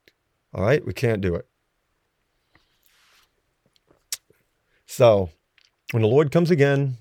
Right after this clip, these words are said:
again, that's all over. All who have rejected him will be judged by him and him alone. We are here to just preach. This is why Scripture says in Romans ten,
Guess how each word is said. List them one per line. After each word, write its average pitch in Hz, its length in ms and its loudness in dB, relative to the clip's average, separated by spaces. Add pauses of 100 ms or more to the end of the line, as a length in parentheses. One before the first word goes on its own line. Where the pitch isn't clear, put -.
again, 117 140 -4
that's 110 180 -4
all 110 220 0
over. 90 380 -4
All 123 260 0
who 143 80 0
have 127 140 -4
rejected 127 480 -2
him 117 180 -2
will 107 100 -6
be 104 140 -4
judged 101 340 -2
by 110 280 0
him 98 260 0
and 110 260 -2
him 92 160 -2
alone. 87 480 -8
We 101 140 -6
are 104 120 -6
here 135 180 -4
to 156 100 -4
just 120 240 -10
preach. - 420 -10 (1700)
This 151 180 0
is 165 120 0
why 151 120 4
Scripture 143 420 -4
says 127 240 -4
in 127 120 -2
Romans 113 280 -2
ten, 147 520 -4